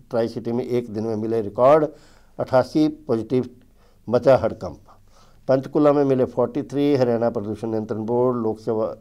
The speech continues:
सेवा आयोग हरियाणा, ताऊ देवी लाल स्टेडियम सील। तो चंडे-, ये इन्होंने सारा जो है संक्रमण वायरस का जो समाचार है, ये प्रमुखता से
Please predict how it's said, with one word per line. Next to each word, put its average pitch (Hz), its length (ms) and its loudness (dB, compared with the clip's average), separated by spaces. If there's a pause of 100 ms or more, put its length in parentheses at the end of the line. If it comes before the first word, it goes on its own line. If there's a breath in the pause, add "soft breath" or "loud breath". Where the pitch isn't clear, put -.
(120)
सेवा 107 320 -2
आयोग 110 360 -2
हरियाणा, 131 360 -2 (380 loud breath)
ताऊ 113 160 2
देवी 117 260 -2
लाल 113 220 0
स्टेडियम 120 500 -6 (440 soft breath)
सील। 143 320 4 (720 soft breath)
तो 131 220 -2
चंडे-, 131 580 -2
ये 147 220 2
इन्होंने 135 420 0
सारा 127 320 2
जो 123 140 0
है 113 140 -4
संक्रमण 110 540 -6 (380)
वायरस 107 500 -4
का 113 80 -4
जो 101 120 -6
समाचार 107 600 -6
है, 135 200 0 (460 loud breath)
ये 156 160 4
प्रमुखता 135 480 -2
से 190 300 -4